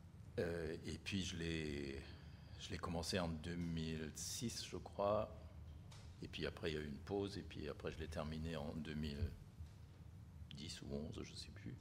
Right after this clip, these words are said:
dix, onze, je sais plus, et onze, je crois. Et, euh, et donc j'ai mis beaucoup plus de temps globalement pour faire Orc que, que pour faire un Capricorne. Euh,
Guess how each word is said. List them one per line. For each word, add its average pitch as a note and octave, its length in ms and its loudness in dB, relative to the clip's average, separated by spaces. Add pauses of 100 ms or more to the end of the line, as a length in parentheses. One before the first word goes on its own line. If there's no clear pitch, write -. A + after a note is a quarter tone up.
(460)
dix, - 280 -4 (1300)
onze, - 220 -2 (140)
je - 100 -2
sais F2 140 2
plus, D2+ 160 -2 (1120)
et F2 220 6 (160)
onze, F2 220 4
je - 60 -2
crois. D2+ 180 0 (680)
Et, F#2 240 4
euh, F2 420 6 (1800)
et F#2 80 2
donc G2 160 10
j'ai G2 120 10
mis G#2 140 12
beaucoup G2+ 240 10
plus G#2+ 220 8
de G2+ 80 10
temps G2 400 10 (1500)
globalement F#2 580 6
pour D#2+ 160 -2
faire D2+ 220 6
Orc A2 340 8
que, D#2 280 2
que - 160 -4
pour D#2+ 220 -2
faire F2+ 240 2
un D2 100 -2
Capricorne. G#2 720 2 (840)
Euh, D#2+ 500 4